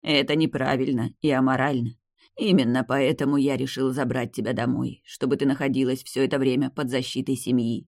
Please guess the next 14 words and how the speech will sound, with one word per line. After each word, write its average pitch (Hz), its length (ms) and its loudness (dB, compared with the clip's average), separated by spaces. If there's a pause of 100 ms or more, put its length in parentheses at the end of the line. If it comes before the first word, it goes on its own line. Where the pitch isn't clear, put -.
(220)
Я 131 400 4
и 139 260 2
Ишиан 135 380 2
Норриган 127 580 0
приложим 143 500 2
все 139 240 -2
силы, 156 380 0
чтобы 123 380 -4
найти 139 540 2
выход 127 440 -4
из 131 200 -2
этой 123 180 -2
непростой 120 520 -4
ситуации. 117 760 -8